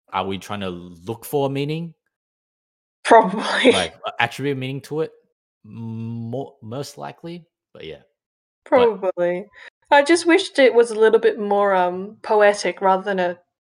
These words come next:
Speaker 2: toilet and <laughs>
Speaker 1: Yeah, well,
Speaker 2: <laughs>
Speaker 1: um, okay,
Speaker 2: Like,
Speaker 1: how
Speaker 2: are you
Speaker 1: about
Speaker 2: talking about in
Speaker 1: this?
Speaker 2: the toilet bowl?
Speaker 1: Nah, it was, like, in the,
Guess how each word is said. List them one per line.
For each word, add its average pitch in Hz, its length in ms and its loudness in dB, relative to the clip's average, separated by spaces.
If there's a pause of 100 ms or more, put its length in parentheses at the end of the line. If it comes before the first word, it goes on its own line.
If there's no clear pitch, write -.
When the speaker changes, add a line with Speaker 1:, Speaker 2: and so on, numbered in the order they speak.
(160)
Speaker 2:
toilet 190 520 4 (500)
and 202 120 0
<laughs> - 20 6
Speaker 1:
Yeah, 113 260 4 (200)
well, 135 340 2
Speaker 2:
<laughs> - 40 -14
Speaker 1:
um, 123 400 -2 (580)
okay, 104 220 -6
Speaker 2:
Like, 285 140 4
Speaker 1:
how - 40 0
Speaker 2:
are 262 60 6
you 294 160 0
Speaker 1:
about - 20 -6
Speaker 2:
talking 440 180 4
about 349 140 2
in 277 60 6
Speaker 1:
this? 262 100 6
Speaker 2:
the - 60 -8
toilet 247 360 4
bowl? 214 420 4 (500)
Speaker 1:
Nah, 113 180 0
it 113 80 0
was, 107 120 -6
like, 101 240 -6
in 107 120 -6
the, 95 120 -4